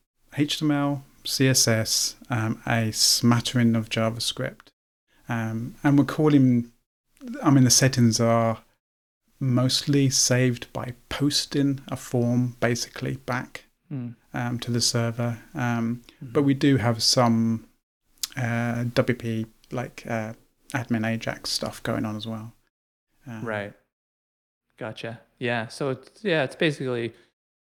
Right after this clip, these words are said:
Speaker 2: you know, uh, prior to reactive JavaScript, uh,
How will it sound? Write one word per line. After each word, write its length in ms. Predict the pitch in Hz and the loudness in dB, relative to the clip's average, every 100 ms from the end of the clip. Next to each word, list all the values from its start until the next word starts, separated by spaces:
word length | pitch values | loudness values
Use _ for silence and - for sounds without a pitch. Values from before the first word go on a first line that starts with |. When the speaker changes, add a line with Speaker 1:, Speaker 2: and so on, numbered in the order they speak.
| _ _ _ _ - | _ _ _ _ -10
Speaker 2:
you 100 | 123 | -6
know, 300 | 117 110 117 - | -4 -4 -8 -12
uh, 1120 | - - 143 147 175 - _ _ _ _ - 131 _ | -14 -14 -16 -16 -20 -20 _ _ _ _ -20 -20 _
prior 340 | - 156 147 135 | 4 6 8 6
to 180 | 147 117 | 4 4
reactive 880 | 113 117 117 117 - 123 107 113 - | 4 6 6 4 0 0 0 -4 -2
JavaScript, 1080 | 117 104 107 - - 107 - - - - 120 | 4 4 2 -2 0 0 -2 -12 -12 -10 -6
uh, 420 | 101 98 101 | -4 -4 -4